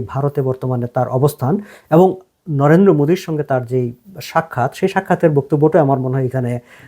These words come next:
আহ, আহ, প্রাসঙ্গিক হবে। সেই সাক্ষাতের পরে টুইটারে তিনি যে বক্তব্যটি দিয়েছেন তুলসী গাবার্ড, সেখানে তিনি বলেছেন যে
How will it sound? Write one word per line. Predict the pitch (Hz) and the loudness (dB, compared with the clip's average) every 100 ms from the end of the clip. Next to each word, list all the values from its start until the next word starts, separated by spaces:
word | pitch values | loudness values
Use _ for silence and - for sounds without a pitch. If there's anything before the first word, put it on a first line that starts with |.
| - | -6
আহ, | 143 143 - | -2 -2 0
আহ, | 135 120 | 0 2
প্রাসঙ্গিক | 143 127 139 120 117 | 0 0 -2 -4 -4
হবে। | 123 117 131 _ _ _ - | -8 -10 -16 _ _ _ -4
সেই | 175 | -2
সাক্ষাতের | 170 151 160 233 | 0 0 0 2
পরে | 131 135 196 - _ | 2 0 0 -6 _
টুইটারে | 170 202 214 214 151 196 | 4 6 6 4 4 0
তিনি | 165 147 | 0 0
যে | 139 131 | 2 0
বক্তব্যটি | 127 - 127 120 | 0 -4 -4 -4
দিয়েছেন | 104 120 113 156 | -4 -4 -4 -6
তুলসী | 185 117 - 117 | -4 -8 -6 -6
গাবার্ড, | 113 139 202 | -2 -2 0
সেখানে | 233 214 175 | 0 2 0
তিনি | 135 120 | -2 -4
বলেছেন | 120 131 233 | -4 -4 -2
যে | 214 | 0